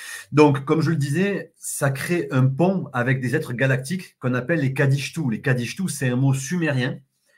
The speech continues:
euh, qui veut dire les faiseurs de vie, les créateurs de vie. Pour les Sumériens, qui est, si vous voulez, la premi-, qui, qui ont, qui, qui ont écrit la, la première religion, en fait, euh, eux, ils parlaient de, de, de Kadishtu, c'est-à-dire que pour eux, l'humain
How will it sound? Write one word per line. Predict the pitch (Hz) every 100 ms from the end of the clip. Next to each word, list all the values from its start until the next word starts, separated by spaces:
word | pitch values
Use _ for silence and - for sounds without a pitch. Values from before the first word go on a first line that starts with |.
| _ _
euh, | 107
qui | 104 139
veut | 123 123
dire | 117 180 180 -
les | 123 123
faiseurs | - 156 131 147
de | 139
vie, | 135 131
les | 107
créateurs | - - 131 135 127
de | 131
vie. | 127 - _ _ _ -
Pour | 139
les | 135
Sumériens, | 135 - 165 143 127 135 233 - _ _ _
qui | - 139 139
est, | 151 151 139 131
si | - 110
vous | 113 110
voulez, | 110 123 131
la | 98
premi-, | - 92 - 196 180 -
qui, | - -
qui | -
ont, | 120
qui, | 131 -
qui | - 131
ont |
écrit | 123 - 185
la, | 131 101 - _ -
la | 104
première | - - 160 165 175 170 131
religion, | 113 98 123 135 139 131 151 208 147
en | 117
fait, | - 196 - _ _ _
euh, | 104 107 101 101 98 95 95 92 95 104 90 _ _ _ -
eux, | 170 208
ils | 135
parlaient | 135 127 165
de, | 143 127
de, | 107 107 - - -
de | 117
Kadishtu, | - 165 151 160 - 175
c'est-à-dire | 135 - 110 117 -
que |
pour | 113 - 110 165
eux, | 202
l'humain | 123 120 160 196